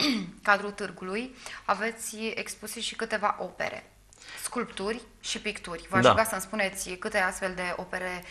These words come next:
Speaker 1: ați, cu câte astfel de opere ați venit la Târgu Jiu și de cine sunt realizate?
Speaker 2: A, noi, uh, la Buclen dorim să aducem, uh,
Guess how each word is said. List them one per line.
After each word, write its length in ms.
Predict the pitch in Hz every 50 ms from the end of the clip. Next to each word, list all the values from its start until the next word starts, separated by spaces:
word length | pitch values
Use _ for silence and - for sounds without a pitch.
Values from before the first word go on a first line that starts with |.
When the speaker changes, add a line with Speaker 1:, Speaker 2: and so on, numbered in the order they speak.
| - - - -
Speaker 1:
ați, 500 | - - 175 185 - - - 196 185 185 185
cu 80 | - 185
câte 200 | 180 233 226 202
astfel 240 | 202 196 202 190
de 80 | 180 180
opere 220 | 185 185 190 175
ați 140 | 175 175 170
venit 180 | 175 175 180 185
la 100 | 196 185
Târgu 260 | 190 180 165 165 170
Jiu 180 | 165 - 226 220
și 320 | 214 - - 208 208 - - 175
de 80 | 190
cine 200 | 196 - 226 220
sunt 220 | 214 - 220 214 208
realizate? 600 | 202 190 190 185 180 - - - - - - - - - - - - - - -
Speaker 2:
A, 540 | - 101 104 107 110 107 107 107 104 107 107 104
noi, 520 | - - 104 107 123 151 156 156 156 147
uh, 120 | 139 135
la 120 | 131 127 120
Buclen 460 | 120 127 139 - - 131 131 123 113
dorim 320 | 110 117 117 120 123 120
să 560 | 113 - - - - - 110 107 107 107 107 104
aducem, 600 | 101 101 98 104 101 - - - 104 101 98 98
uh, 220 | 98 98 98 95